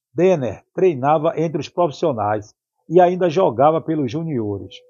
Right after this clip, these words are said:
Dessa forma, le-, de-, dessa forma,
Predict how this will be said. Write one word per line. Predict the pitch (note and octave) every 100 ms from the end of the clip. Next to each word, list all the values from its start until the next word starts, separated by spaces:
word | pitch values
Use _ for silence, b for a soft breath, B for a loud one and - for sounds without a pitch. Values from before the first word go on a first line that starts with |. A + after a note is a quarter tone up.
| _ _ _ _ _ _ _ _ _ _
Dessa | F#3 F#3 E3+
forma, | B2 - E3+ D3 G#2+ F2+ - _ _ _ -
le-, | D3 - _ _ _ _ _ _ _ _ _ _ _ _ _ _ _ _ _ _ _ _ _ _ _ _ _ _ _ _ _ _ _ _ _ _ _ _ _ _ _ _ _ _ _ _ D3 _ -
de-, | A#2 G3+ - - _ _ _ _ _ _ _ _ _ _ _
dessa | A#2+ E3 F#3 D#3+
forma, | B2+ E3 E3+ C3 G#2 F#2